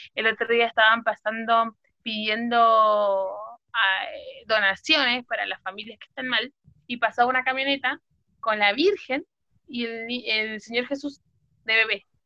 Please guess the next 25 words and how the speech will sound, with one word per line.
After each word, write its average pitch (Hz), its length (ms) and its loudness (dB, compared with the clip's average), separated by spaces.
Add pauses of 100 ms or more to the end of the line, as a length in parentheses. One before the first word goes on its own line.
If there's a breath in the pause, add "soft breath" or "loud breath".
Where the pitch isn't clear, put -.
nada 254 300 4
más, 220 220 -2 (140)
pero 208 140 -10
estaba 262 260 4
la 262 140 4
Virgen, 220 400 -6
era 240 240 2
como, 214 280 -4 (520)
como 208 180 -16
que 233 220 4
eso 277 180 -2
es 208 60 -8
lo 208 180 -4
que, 190 320 -8 (240)
el 226 160 0
estandarte 226 640 0
que 233 80 -4
lleva 214 220 4
la, 202 320 -2
la 220 120 2
Iglesia 214 320 -2
Católica, 208 540 0
por - 140 -8
así 196 220 -8
decirlo, 202 360 -10